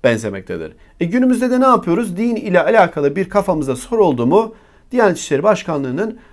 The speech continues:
e, telefonunu arayarak bilgilenebiliyoruz. O dönemde de Şeyhülislam padişahı ve diya-, divan görevlilerini bu konuda bilgilendiriyordu. Bir diğer görevlimizin adı ise nişancı.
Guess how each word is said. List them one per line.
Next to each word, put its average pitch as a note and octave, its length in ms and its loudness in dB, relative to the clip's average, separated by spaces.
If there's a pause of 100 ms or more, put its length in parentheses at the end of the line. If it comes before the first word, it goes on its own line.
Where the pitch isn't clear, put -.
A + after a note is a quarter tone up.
(100)
e, D#3 200 -2
telefonunu E3 520 0
arayarak A3 560 0
bilgilenebiliyoruz. A#2 1000 -2 (300)
O A#3 120 4
dönemde C3 380 2
de G#3 120 4
Şeyhülislam F3 800 0 (300)
padişahı C#3 640 2
ve B2 180 -4
diya-, C#3+ 380 -2
divan C3+ 360 0
görevlilerini D3 680 0 (240)
bu F#3 140 -4
konuda D#3+ 540 0
bilgilendiriyordu. G2 800 -6 (880)
Bir C4+ 260 2
diğer A#3+ 200 8
görevlimizin D3+ 600 2
adı A#2+ 200 -2
ise A3 260 -4
nişancı. C#3+ 600 0